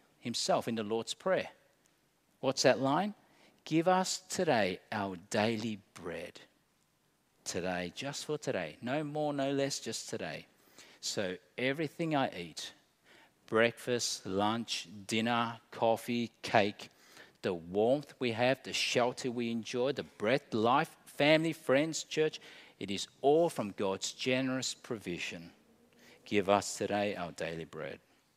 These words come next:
And it's the same reason why God gave them the Sabbath as well. It was to teach them the same lesson. And so verse twenty-six, have a look. "Six days you are to gather it,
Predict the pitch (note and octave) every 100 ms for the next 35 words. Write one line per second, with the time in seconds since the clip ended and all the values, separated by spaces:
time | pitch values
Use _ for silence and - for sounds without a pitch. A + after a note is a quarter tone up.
0 | _ _ _ _ _ _ - - - -
1 | - - _ _ - D#3+ G3 - - -
2 | C4+ A3 G#2 F#2+ - G#2+ G2+ - _ _
3 | _ _ _ - C3+ C#3 B2 A#2+ B2 -
4 | G#2 G2+ G#2 G#2+ C3 - - F2+ G2+ -
5 | - A#2 C#3 E3+ G3 E2 - _ _ _
6 | _ _ _ _ - F3+ F#3+ - F#3+ C4+
7 | - - G#3+ - - B2 C3+ B3 - C3+
8 | F2 - _ _ _ - - - D3+ C#3+
9 | C3+ - C#3+ C3 - D#3 - - C3 C3
10 | D#3+ - - _ _ - - - - -
11 | E3+ - - C#3+ G3+ F3+ C3 - G2 -
12 | G#2 G#2+ B2 E3 -